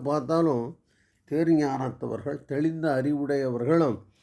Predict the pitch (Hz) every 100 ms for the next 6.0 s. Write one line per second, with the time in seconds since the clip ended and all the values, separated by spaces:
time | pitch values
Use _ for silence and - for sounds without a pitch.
0 | _ _ _ 117 156 165 180 143 160 156
1 | 156 131 147 143 123 135 131 131 110 127
2 | 160 160 160 160 151 123 127 151 160 160
3 | 165 170 170 175 156 147 143 127 120 113
4 | 95 101 - _ _ _ _ _ _ -
5 | 135 151 151 151 160 131 139 127 139 170